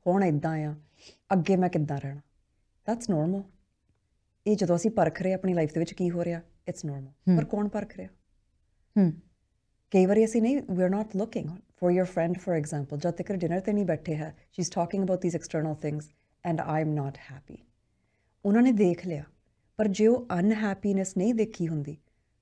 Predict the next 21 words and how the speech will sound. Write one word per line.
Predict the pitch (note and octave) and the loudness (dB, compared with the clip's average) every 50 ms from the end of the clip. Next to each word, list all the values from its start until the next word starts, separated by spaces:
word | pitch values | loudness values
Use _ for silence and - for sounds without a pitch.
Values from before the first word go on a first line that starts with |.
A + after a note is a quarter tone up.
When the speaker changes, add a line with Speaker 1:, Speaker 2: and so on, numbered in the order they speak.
| _ | _
Speaker 1:
ਤਾਂ | - A3+ | 4 4
ਉਹ | A3+ A3+ - - F3 | 4 4 2 0 2
ਅਨਹੈਪੀਨੈਸ | G3+ A3+ A3+ G#3 G#3+ G#3 - G#3 G3 G3 F#3+ F#3 - | 2 2 2 0 -2 -2 0 0 0 0 0 -2 -2
ਕਰਕੇ | - F#3+ F#3 F3+ G3 F#3+ | -2 -2 -2 -2 -4 -4
ਉਹ | F#3+ | -4
ਡਿਸੀਜਨ | F#3+ F#3 - F#3 E3+ F#3 G#3 G#3 | -4 -4 -2 -2 -2 0 0 0
ਬਣਾਉਣ | G3 F#3+ F3+ E3 E3 D#3 | 0 -2 -2 -2 -2 -2
ਲੱਗ | D3 D3 | -4 -4
ਪੈਂਦੇ। | - - C#3 C#3 C3+ - - _ _ _ _ _ _ _ _ _ _ _ _ _ _ E3+ | -6 -8 -10 -10 -10 -12 -16 _ _ _ _ _ _ _ _ _ _ _ _ _ _ -4
That | D#3+ D#3+ E3+ | -2 0 0
would | D#3+ D#3 | 0 0
become | F3 D3+ - D#3+ D3+ D3 | 0 0 0 -2 -2 -2
a | D3 - | -4 -4
crisis। | - A#2 - - - - - - _ _ _ - | -6 -6 -6 -8 -10 -12 -18 -20 _ _ _ 6
Speaker 2:
ਹਮ। | G#3+ F#3 D#3+ C3+ E3+ - _ _ _ _ _ _ _ _ _ _ _ _ _ _ _ _ _ _ _ _ _ _ | 6 6 6 4 0 -6 _ _ _ _ _ _ _ _ _ _ _ _ _ _ _ _ _ _ _ _ _ _
Speaker 1:
So | - G#3+ G3+ G#3 | 0 2 4 4
ਰਿਫਲੈਕਸ਼ਨ | G3 - - F3+ E3 F3 - - - B3 B3 | 2 2 2 0 0 0 0 0 0 0 2
ਤਾਂ | C4 A#3+ | 2 2
ਬਹੁਤ | G#3 G#3+ G3 G#3 A#3+ A#3 G#3+ | 0 0 -2 -2 -4 -4 -2
ਗੁੱਡ | G#3 G3 D#3+ D3 D#3 | -2 -2 -2 -2 -6
ਆ। | C#3+ | -8